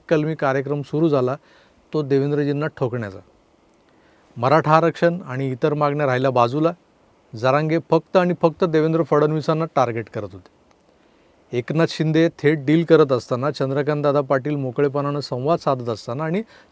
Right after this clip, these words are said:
सरकारकडून समाजाच्या प्रत्येक मागणीला सकारात्मक प्रतिसाद मिळत असताना जे अशक्य आहे ते कोर्टात टिकणारं आरक्षणच मागणं,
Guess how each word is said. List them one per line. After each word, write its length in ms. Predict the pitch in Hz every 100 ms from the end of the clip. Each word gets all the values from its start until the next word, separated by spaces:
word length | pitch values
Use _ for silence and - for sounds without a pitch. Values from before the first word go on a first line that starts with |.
| -
सरकारकडून 600 | 151 151 196 190 190 202
समाजाच्या 440 | 180 175 180 185
प्रत्येक 400 | 175 165 - 208
मागणीला 580 | 180 175 151 160 131 113 - _ _ -
सकारात्मक 520 | 135 165 165 175 208 202
प्रतिसाद 480 | 170 156 165 170 151 - _ _ _ _ -
मिळत 280 | 156 214 180
असताना 360 | 147 139 101 - _ _ _ _ _ _ _ 123
जे 80 | 165
अशक्य 420 | 127 - 190 185
आहे 300 | 143 117 - _ _ _ _ _ _ -
ते 40 |
कोर्टात 440 | 180 175 175 165 214 -
टिकणारं 360 | 175 190 208
आरक्षणच 600 | 202 170 185 - 196 226
मागणं, 340 | 190 170 139